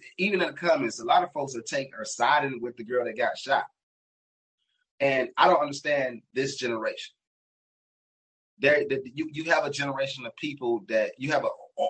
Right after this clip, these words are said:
older generation of people that feel like, "Oh yeah, you gotta, you gotta know how to fight these days." And then you have a, another generation of people that's like,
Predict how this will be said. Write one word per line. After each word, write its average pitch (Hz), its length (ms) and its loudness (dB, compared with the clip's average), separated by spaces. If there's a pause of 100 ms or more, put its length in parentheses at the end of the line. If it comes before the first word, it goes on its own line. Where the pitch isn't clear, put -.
older 214 240 8
generation 196 400 -4
of - 60 -16
people 170 260 -10
that 135 200 -6
feel 139 200 -4
like, - 180 0
"Oh 202 160 -6
yeah, 185 160 -6
you 147 120 -14
gotta, 147 240 0 (340)
you 170 60 2
gotta 139 100 -2
know 165 120 -2
how 160 120 2
to - 120 -8
fight 185 300 2
these 117 220 -8
days." 127 180 -4 (640)
And 139 120 2
then 139 80 2
you 139 100 0
have 135 180 6
a, 117 80 -4 (100)
another 175 320 2
generation 120 460 -8
of - 60 -20
people 120 420 -6
that's 113 280 -4
like, 107 360 -2